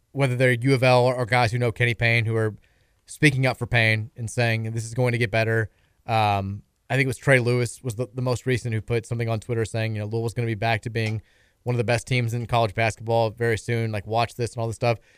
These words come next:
And I did mention on last week's show, they don't speak for everybody. I, I know that they,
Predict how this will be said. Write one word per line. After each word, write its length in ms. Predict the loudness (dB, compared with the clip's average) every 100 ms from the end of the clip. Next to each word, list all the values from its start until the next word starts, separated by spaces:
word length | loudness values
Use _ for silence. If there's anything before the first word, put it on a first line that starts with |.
| _
And 80 | 2
I 20 |
did 120 | 4 4
mention 240 | 4 2
on 80 | 2
last 240 | 2 2
week's 160 | -4 -4
show, 280 | -2 0 -2 _ _ _ _ _ _
they 120 | 2
don't 360 | 4 4 4 2 _ _ -20
speak 420 | -20 -4 -4 -4
for 160 | -2 2
everybody. 580 | 2 2 2 0 -2 -6
I, 180 | -6 -2
I 20 |
know 120 | 0
that 140 | 0 2
they, 260 | 2 2